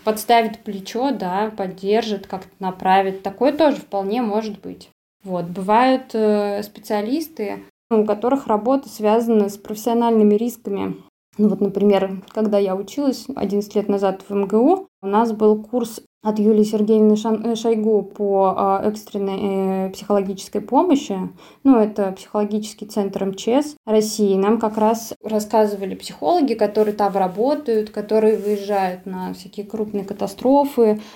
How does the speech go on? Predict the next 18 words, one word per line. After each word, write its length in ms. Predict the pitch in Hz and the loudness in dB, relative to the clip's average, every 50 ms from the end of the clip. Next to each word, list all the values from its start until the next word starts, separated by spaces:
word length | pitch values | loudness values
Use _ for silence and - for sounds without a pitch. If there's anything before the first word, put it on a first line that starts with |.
| - _ | -20 _
работать 560 | - 220 214 208 202 208 202 202 208 - - - | -2 0 0 2 2 2 2 2 0 -6 -18 -16
с 100 | - - | -10 -8
людьми, 400 | 202 196 180 214 233 254 262 - | -6 -2 2 4 6 6 6 4
там, 1040 | - 208 185 185 180 185 190 - - 180 180 180 180 185 180 180 180 180 180 180 | 2 -2 -6 -6 -6 -6 -6 -6 -6 -6 -6 -6 -6 -6 -6 -6 -6 -6 -6 -6
а, 40 | 185 | -8
с 140 | 185 - - | -8 -8 -4
родственниками 640 | 214 240 254 247 - - 208 202 196 196 - 196 196 | -2 -2 -2 -4 -2 0 0 0 0 -2 -4 -6 -4
погибших, 640 | 196 202 190 185 - 208 214 214 214 - 202 208 - | -2 -4 -4 -2 0 0 0 0 -2 -6 -8 -6 -8
например, 500 | 202 190 - - 196 190 190 190 185 180 - _ _ _ _ _ | -8 -8 -6 -4 -2 -2 -2 -2 -4 -6 -10 _ _ _ _ _
что 240 | - - - 233 | -10 -2 2 4
у 60 | 226 240 | 6 6
них 240 | 247 262 277 - | 6 6 4 2
обязательно 720 | 254 214 208 233 220 233 247 240 233 220 220 190 185 180 180 | 0 0 0 0 2 4 4 4 4 2 0 -4 -6 -6 -8
после 420 | 175 - 220 226 240 233 - 202 | -8 -4 -2 -2 -2 -2 -4 -8
каждого 580 | 190 - 214 214 220 214 214 208 185 180 180 180 | -6 0 2 2 2 2 0 -4 -4 -4 -4 -4
выезда 580 | 170 185 202 254 311 349 320 240 208 196 185 | -2 0 2 4 4 4 4 2 0 0 -2
есть 340 | 180 180 185 220 226 214 214 | -2 0 2 2 2 2 0
группы, 760 | 190 190 202 202 214 254 285 285 - - 269 220 185 185 180 | -2 -2 0 0 0 0 0 -2 -2 0 0 2 2 0 -4